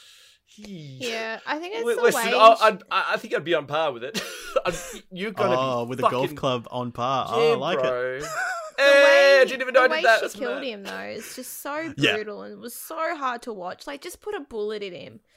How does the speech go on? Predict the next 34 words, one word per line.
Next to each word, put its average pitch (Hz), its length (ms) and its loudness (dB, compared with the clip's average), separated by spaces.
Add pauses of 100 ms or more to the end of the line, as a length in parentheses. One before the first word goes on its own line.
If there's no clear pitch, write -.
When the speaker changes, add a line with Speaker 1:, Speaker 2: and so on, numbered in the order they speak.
Speaker 2:
Don't 381 260 -6
torture 214 400 -10
him. 196 360 -18 (1120)
Speaker 1:
But 110 220 -6
that's, 92 220 -2
Speaker 3:
Yeah. 90 80 -6
Speaker 1:
that's 151 200 -4
the 139 80 -16
thing, 135 320 -10
though. 120 260 -4
Like, 110 400 -6 (460)
<sighs> - 460 -20
yeah. 123 140 -10
Speaker 2:
That's 302 140 -8
what 415 140 -8
pissed 320 160 -6
Speaker 3:
That, 262 120 4
Speaker 2:
me 254 80 -6
Speaker 3:
that's 226 300 2
Speaker 2:
off 196 140 -4
the 185 60 -6
most. - 380 -16 (100)
Speaker 3:
Yeah. 104 420 -6 (300)
Look, 139 260 2
I, 147 160 2
I, 139 120 0 (200)
again, 120 300 -2
like, 113 180 -4
I 117 60 -4
don't, 117 260 -4
I 110 80 -10
don't 123 160 -6
agree 113 300 -8
with 110 260 -12